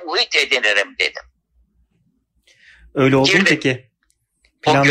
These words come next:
Speaker 2: Planladığınız gibi.
Speaker 1: kuruluşa katıldım. Bir baktım ki orada da herkes benim gibi ekmeğini arayan genç insanlar. Ne onlara bir şey satabildim,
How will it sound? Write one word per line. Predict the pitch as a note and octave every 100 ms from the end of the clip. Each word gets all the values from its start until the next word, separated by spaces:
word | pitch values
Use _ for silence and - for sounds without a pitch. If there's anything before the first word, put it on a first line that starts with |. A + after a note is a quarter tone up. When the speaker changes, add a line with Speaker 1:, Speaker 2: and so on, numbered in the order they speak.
| C#3+
Speaker 2:
Planladığınız | C#3+ C3+ C3
gibi. | C#3+
Speaker 1:
kuruluşa | C#3+ C#3 - D#3 D3 - _ _ -
katıldım. | C#3+ D3+ D3+ C3 D#3 - _ _ _ _ -
Bir | B3+ A3+
baktım | G#3 - B3 B3
ki | - E3
orada | - F#3 G3+ F#3
da | D#3
herkes | B2+ F3+ B3 - D#3 G3 - - _ _ _ D3+
benim | F3 G#3 -
gibi | C#3 C3
ekmeğini | - C#3 - E3+ E3+ F#3
arayan | G3 D#3+ C#3+ F3 F3+ C#3+
genç | E3+ F3+ D3+ -
insanlar. | A2+ G2+ G#2+ F2 E2 - - - - - _ _ _ _ - - - -
Ne | C4+
onlara | C4+ A#3 G#3 G#3+ G#3
bir |
şey | - G3 A3
satabildim, | - G3 F#3 F#3 F3+ F3 G#3 G#3+